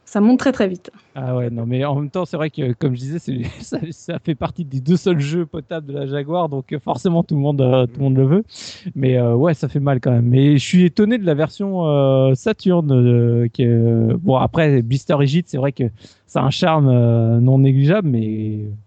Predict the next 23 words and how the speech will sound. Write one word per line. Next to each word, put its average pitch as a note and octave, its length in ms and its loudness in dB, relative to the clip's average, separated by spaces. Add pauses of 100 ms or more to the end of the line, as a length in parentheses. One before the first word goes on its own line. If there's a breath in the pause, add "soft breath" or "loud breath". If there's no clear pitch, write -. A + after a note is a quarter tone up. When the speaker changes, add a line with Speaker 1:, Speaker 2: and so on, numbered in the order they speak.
(140)
Speaker 2:
waouh, A3 120 -2 (180)
quand E3 140 -4
même, D#3 220 0
cent A#2+ 160 -10
quatre-vingt-dix D3 220 -6
euros. A#3 60 2
Speaker 1:
Ouais, D4+ 80 4
il F4+ 40 4
y - 20 4
a E4 140 2
des D4+ 60 2
acheteurs, B3+ 340 0
il C4 40 2
y B3 40 2
a - 20 2
des A#3 180 -2
acheteurs G#3+ 320 -4
pour - 100 -12
Speaker 2:
Et F#3 60 2
Speaker 1:
ce - 40 -10
Speaker 2:
pas A#3+ 120 2
de, A#3 60 2
Speaker 1:
genre. A#3 100 2